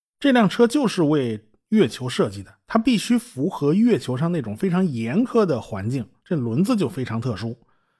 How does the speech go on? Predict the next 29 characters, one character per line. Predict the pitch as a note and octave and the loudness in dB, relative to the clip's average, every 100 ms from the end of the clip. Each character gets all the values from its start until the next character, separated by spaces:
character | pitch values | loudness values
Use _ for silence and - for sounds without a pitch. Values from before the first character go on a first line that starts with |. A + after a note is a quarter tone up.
| _ | _
马 | - D3 C#3+ | 0 0 2
歇 | - | 2
尔 | C4 | 2
太 | C3+ - F#3 | 2 0 0
空 | - G#3 | 2 2
中 | A#3 | 4
心 | A3 A#3 | 2 2
的 | F3 | -2
前 | - C3 | -2 -4
期 | F3 A3 F#3+ | -2 0 -2
啊， | |
做 | B2+ F#3 | 0 -2
过 | C#3 B2 | 0 -2
很 | - A2+ G2+ | -4 -6 -2
多 | D3+ | -4
次 | E3 D3 | -4 -6
试 | - C#3 | -4 -2
验 | C3 A#2 | -2 -2
了， | F2+ - _ _ _ _ | -6 -14 _ _ _ _
这 | G3+ | -4
个 | |
橡 | F#3+ - F#3 | 0 2 2
胶 | D#3 A3 | 4 4
轮 | G#3+ A#2+ B2 | 4 2 -2
胎 | C#3 C3+ | -4 -6
确 | - - D4+ | -8 2 2
实 | F3+ - | 2 -4
不 | G#2 A3+ | -10 -10
行。 | - F2+ | -12 -16